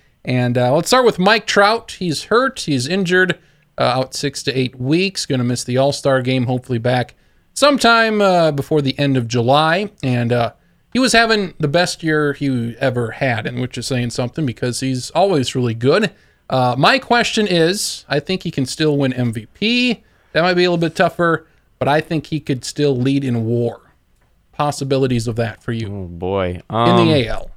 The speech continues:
Speaker 2: all right. Well, that, I've gotta bring up the leaders here, but
Speaker 1: You've
Speaker 2: what
Speaker 1: got your Judges, your Sano's, and such.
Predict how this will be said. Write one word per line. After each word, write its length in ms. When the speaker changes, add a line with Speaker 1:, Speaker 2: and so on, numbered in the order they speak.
Speaker 2:
all 260
right. 300
Well, 420
that, 220
I've 220
gotta 180
bring 300
up 80
the 100
leaders 340
here, 120
but 80
Speaker 1:
You've 80
Speaker 2:
what 80
Speaker 1:
got 160
your 100
Judges, 800
your 120
Sano's, 760
and 160
such. 460